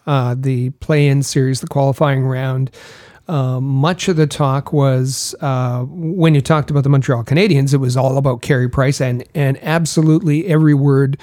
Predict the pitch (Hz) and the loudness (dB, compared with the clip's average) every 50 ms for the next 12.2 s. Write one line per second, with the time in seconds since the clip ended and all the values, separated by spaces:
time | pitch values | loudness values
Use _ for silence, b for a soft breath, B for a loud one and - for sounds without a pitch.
0 | B B B B B B B B B B 147 131 123 127 127 127 139 151 - - | B B B B B B B B B B -2 0 0 0 0 -2 -2 -2 0 2
1 | 156 143 127 123 - - 160 139 - 180 170 175 180 - - - 175 - 170 151 | 2 2 2 0 -2 -4 -4 -4 -4 -4 -4 -4 -4 0 0 0 2 2 2 2
2 | 139 143 143 139 143 143 139 127 - 143 127 123 123 131 123 - - 165 175 175 | 2 2 2 2 2 2 0 0 0 0 0 0 -2 -4 -4 0 2 4 4 4
3 | 156 151 151 143 147 147 143 135 120 139 135 135 135 127 127 123 120 135 117 117 | 4 4 4 4 4 4 2 2 2 0 2 2 2 2 0 0 0 0 0 -2
4 | 120 - - 147 143 139 143 131 131 131 135 - 135 156 160 139 - - - 156 | 0 0 2 2 4 4 4 2 2 0 0 0 2 2 2 2 0 -2 0 2
5 | 147 147 143 135 135 131 - - 151 139 131 123 120 123 127 139 127 117 156 139 | 2 4 2 2 0 -4 -4 -2 0 0 0 0 -2 -2 -2 -2 0 0 0 0
6 | 127 - - 123 123 120 - - 127 123 131 104 101 110 - 135 123 107 92 87 | 0 0 -2 -2 -2 -2 -2 -2 -2 -2 -2 -4 -6 -6 -6 -4 -4 -4 -6 -10
7 | - B B B B B B B B B B - 135 131 131 131 139 147 226 202 | -14 B B B B B B B B B B 0 0 0 0 0 0 0 0 0
8 | 202 202 233 330 466 480 466 370 262 185 175 156 147 160 180 180 180 160 151 143 | 0 0 -2 -2 -2 -2 -4 -2 0 2 2 2 0 -4 -6 -4 -2 0 0 0
9 | 147 180 240 - _ _ - 156 151 147 147 143 143 143 139 135 135 135 135 131 | -2 -6 -10 -16 _ _ -2 0 2 2 2 2 2 2 2 0 0 0 -2 -2
10 | 131 131 131 131 135 139 139 - - - - 151 131 131 - - 160 151 147 147 | -2 -4 -4 -6 -8 -12 -14 -18 -16 -12 -10 -8 -8 -8 -8 -8 -6 -4 -2 -2
11 | - - - 165 147 - 160 151 143 139 135 147 135 139 147 147 147 - - 156 | -2 0 -2 -2 0 0 0 2 2 2 0 0 0 0 0 0 -2 -2 -2 0
12 | 143 135 135 143 | 2 2 2 2